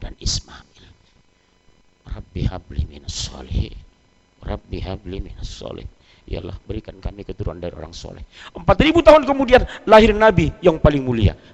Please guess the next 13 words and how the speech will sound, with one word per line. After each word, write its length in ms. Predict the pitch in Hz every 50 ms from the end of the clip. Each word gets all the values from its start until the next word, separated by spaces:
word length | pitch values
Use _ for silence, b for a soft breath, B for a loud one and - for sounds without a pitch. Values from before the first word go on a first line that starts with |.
| B _
Muhammad 320 | 92 85 - 113 104 95 82
bin 160 | - 87 87
Abdullah 320 | 82 87 92 90 76 65
Rasulullah. 560 | - - - - - - 92 90 76 69 71 b b b -
Berkat 400 | 151 156 - - - - 113 -
seorang 320 | - 95 98 85 80 80 78 _ _ _ _ _ _ _ _ -
Ibrahim 400 | 92 90 80 73 85 73 60 65
doanya. 320 | - - - 76 - _ _ _ _ _ _ _ _ _ _ _ _ _ b b b b b b b b _ _ _ 104
Nanti 160 | 101 - 101
kita 160 | 104 - -
bahas 640 | 101 90 - - - - - - - - - - - - - _ _ _ _ _ _ _ -
dahsyatnya 560 | - - - - - - - - - - -
kekuatan 400 | - - - - - - - -